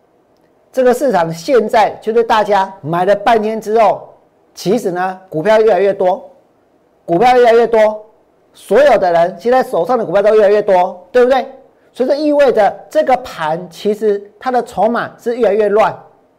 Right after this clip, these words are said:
今天大盘创新高，每个人都说什么都缺，对不对？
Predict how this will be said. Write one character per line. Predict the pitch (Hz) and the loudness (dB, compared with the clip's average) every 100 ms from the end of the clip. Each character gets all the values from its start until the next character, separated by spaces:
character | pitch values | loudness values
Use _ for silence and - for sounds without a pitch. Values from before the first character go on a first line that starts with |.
| _ _ _ _ | _ _ _ _
今 | 277 | -2
天 | 285 285 | 0 0
大 | 285 240 | 0 0
盘 | 208 | 0
创 | 214 262 214 | 0 -2 -2
新 | 233 | -4
高， | 226 208 214 - _ _ _ | -2 -2 -4 -14 _ _ _
每 | 165 175 | -4 -2
个 | 196 | 2
人 | 226 | 2
都 | 240 269 | 2 0
说 | 269 262 262 262 | 2 0 0 -8
什 | 175 | -10
么 | 196 | -2
都 | 240 | -2
缺， | 247 247 247 247 - | 0 -2 -2 -8 -2
对 | 277 | 0
不 | 269 | 2
对？ | 285 | 0